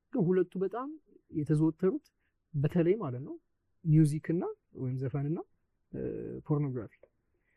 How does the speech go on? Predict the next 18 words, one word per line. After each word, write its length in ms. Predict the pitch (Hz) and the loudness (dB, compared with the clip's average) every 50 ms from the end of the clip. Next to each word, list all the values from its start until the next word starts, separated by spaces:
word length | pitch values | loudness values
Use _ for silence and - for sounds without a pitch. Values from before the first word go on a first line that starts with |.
| _ _ - _ _ | _ _ -20 _ _
አይ 120 | - 131 | -6 -4
ቲንክ 160 | 147 156 156 135 | -2 -2 -2 -2
ፖርኖግራፊም 520 | - 131 127 127 131 139 139 135 156 156 | -4 -6 -4 -2 -2 -2 -2 -2 -4 -2
ላይ 120 | 165 202 202 | -2 -2 -2
ባለፈው 420 | 156 131 123 123 127 127 - 131 127 | -2 -4 -4 -8 -8 -8 -8 -8 -8
ሲዝን 280 | 127 - 135 135 135 135 | -8 -8 -10 -10 -8 -6
ላይ 120 | 151 156 | -4 -4
የሆነ 220 | 135 123 123 123 120 | -4 -4 -6 -8 -10
ያህል፣ 220 | 117 127 139 147 - _ _ _ _ _ - | -10 -10 -12 -12 -14 _ _ _ _ _ -8
እ፣ 140 | 131 127 123 | -8 -6 -6
ኤፒሶዶች 480 | 120 123 - - - 135 131 135 - - - | -8 -10 -10 -8 -6 -6 -6 -8 -10 -12 -12
አሉ። 180 | 123 131 139 170 349 370 _ _ _ _ _ _ _ _ - - 120 123 | -10 -6 -4 -4 -4 -6 _ _ _ _ _ _ _ _ -18 -14 -10 -6
ዘፈንም 400 | 127 135 135 - 147 139 143 143 | -2 -2 -2 -2 -2 -4 -4 -2
ላይ 100 | 147 151 | -2 0
ደግሞ 140 | 156 185 202 | 0 0 0
ከዚህ 220 | - 160 147 139 | 0 0 -2 -2
በፊት 160 | 135 - - - | -4 -6 -8 -10
የወጣ 220 | 135 127 - - | -10 -10 -10 -10